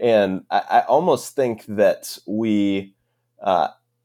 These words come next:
enter into this, um, with sort of this end goal in mind um, w-, we think about politics primarily through the, the kind of lens of our own context here in the United States, sort of electoral politics, like,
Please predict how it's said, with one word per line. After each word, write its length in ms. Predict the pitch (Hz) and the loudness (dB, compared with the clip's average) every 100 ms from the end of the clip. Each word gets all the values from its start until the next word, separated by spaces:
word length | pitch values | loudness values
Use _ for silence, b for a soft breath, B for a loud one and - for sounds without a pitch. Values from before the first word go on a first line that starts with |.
| _ _ _ - | _ _ _ -4
enter 380 | 131 139 135 123 | -4 -2 -2 -2
into 420 | 113 120 - 98 | -2 -4 -4 -2
this, 540 | 90 85 - - - _ _ _ _ - | 0 0 -2 -12 -20 _ _ _ _ -4
um, 440 | 104 95 87 90 | 0 0 0 -2
with 160 | 104 98 | -6 -4
sort 240 | 127 113 | -2 -2
of 80 | 98 | -2
this 280 | 92 - - _ _ | -4 -6 -16 _ _
end 300 | 110 131 139 | -4 -2 -2
goal 320 | 113 113 117 92 | 0 2 2 0
in 140 | 92 | 0
mind 600 | 95 98 87 82 101 - _ _ _ | 0 0 0 -4 -8 -14 _ _ _
um, 540 | - 98 87 82 95 - | -4 -2 -2 -4 -8 -12
w-, 200 | 107 92 | -10 -6
we 80 | 107 | -6
think 320 | - 135 139 | -4 -6 -2
about 300 | 131 107 92 | 0 2 2
politics 580 | - 101 98 - 95 - | 2 0 2 -2 -8 -8
primarily 840 | - 104 95 95 107 113 101 98 98 | -8 -4 -2 -2 -2 0 -2 -4 -6
through 460 | - 101 98 95 104 | -8 -8 -6 -8 -8
the, 320 | 98 85 - | -4 -4 -4
the 280 | 92 92 95 _ - - - | -4 -4 -6 _ -20 -20 -12
kind 180 | - 101 | -4 -4
of 140 | 92 | -4
lens 480 | 95 104 101 98 95 | -4 0 0 -2 -4
of 140 | 90 90 | -2 0
our 200 | 85 95 | -2 -2
own 220 | 110 107 | -4 -4
context 480 | 98 92 95 90 - | -4 -4 -6 -6 -6
here 120 | 95 | -8
in 60 | |
the 60 | 92 | -6
United 340 | 90 87 80 | -6 -6 -8
States, 280 | - 90 - | -8 -10 -8
sort 120 | 90 | -10
of 60 | 90 | -8
electoral 520 | 85 - _ 104 101 | -8 -10 _ -4 -4
politics, 640 | - 92 95 - 95 - - | -2 -4 -4 -8 -12 -12 -14
like, 240 | - - | -14 -16